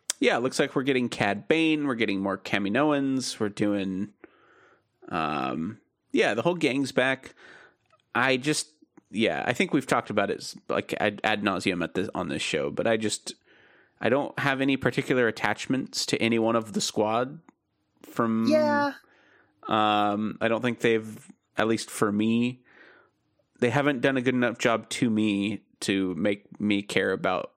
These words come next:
Speaker 1: any of their wants or, like, what they're trying to do, I guess.
Speaker 2: Yeah. No, I think
Speaker 1: Um,
Speaker 2: I, I think I definitely get what you mean. This is why I'm always so excited about, like, other characters I know <laughs> showing up.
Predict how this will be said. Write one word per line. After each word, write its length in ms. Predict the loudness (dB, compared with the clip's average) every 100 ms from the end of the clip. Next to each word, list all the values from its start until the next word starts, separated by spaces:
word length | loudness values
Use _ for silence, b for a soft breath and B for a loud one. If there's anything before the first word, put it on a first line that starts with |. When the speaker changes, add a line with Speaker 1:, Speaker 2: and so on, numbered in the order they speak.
| _ -4
Speaker 1:
any 240 | 0 0
of 140 | 0
their 160 | 0 -2
wants 420 | -2 -4 -4 -6
or, 420 | -4 -2 -2 -6 -10 _ _ _ _ _
like, 240 | -6 -6 -4
what 140 | -2
they're 240 | -2 -4 -6 _ _ _ _
trying 340 | -4 -4 -4 -8
to 100 | -6
do, 240 | -4 -4
I 80 | -4
guess. 380 | -6 -8 -8 -14 B B B B B
Speaker 2:
Yeah. 160 | -14 -12 -14 -4
No, 180 | 0 2
I 80 | 2
think 140 | 2
Speaker 1:
Um, 240 | 2 0 -2
Speaker 2:
I, 40 |
I 40 | -2
think 160 | 0
I 80 | 0
definitely 300 | 0 -2 -2
get 120 | -4
what 100 | -4
you 80 | -4
mean. 160 | -2 0
This 100 | 0
is 80 |
why 180 | 2 2
I'm 120 | 2
always 200 | 2 2
so 120 | 2 0
excited 540 | 0 2 2 2 0
about, 520 | -2 0 2 0 -2 -18 _ _ _ _ -2
like, 220 | -2 -2 0
other 240 | 2 2
characters 420 | 0 0 0 0 0
I 80 | 0
know 160 | 0
<laughs> 20 |
showing 420 | 0 -2 0 -4 -4
up. 100 | -12